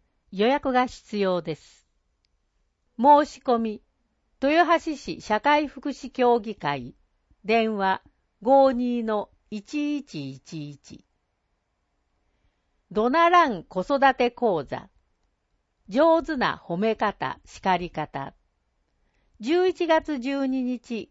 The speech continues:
火曜、十一月十九日火曜、十一月二十六日火曜、十時から十一時三十分、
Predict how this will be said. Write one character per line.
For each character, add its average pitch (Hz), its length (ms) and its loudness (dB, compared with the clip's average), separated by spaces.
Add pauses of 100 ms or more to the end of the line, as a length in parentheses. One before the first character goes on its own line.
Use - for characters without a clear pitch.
火 202 220 -2
曜、 185 400 0 (400)
十 330 320 -2
一 311 220 -6
月 285 340 0
十 240 320 -4
九 262 160 -8
日 147 580 -10
火 170 200 -4
曜、 160 400 -4 (440)
十 320 340 -2
一 294 220 -6
月 269 300 0
二 302 180 -4
十 175 300 -6
六 147 300 -8
日 165 500 -10 (100)
火 160 200 -6
曜、 156 360 -6 (540)
十 302 300 0
時 180 160 -8
か 147 180 -2
ら 143 240 -2
十 277 340 -2
一 285 240 -6
時 175 120 -8
三 196 320 0
十 196 200 -10 (160)
分、 131 360 -14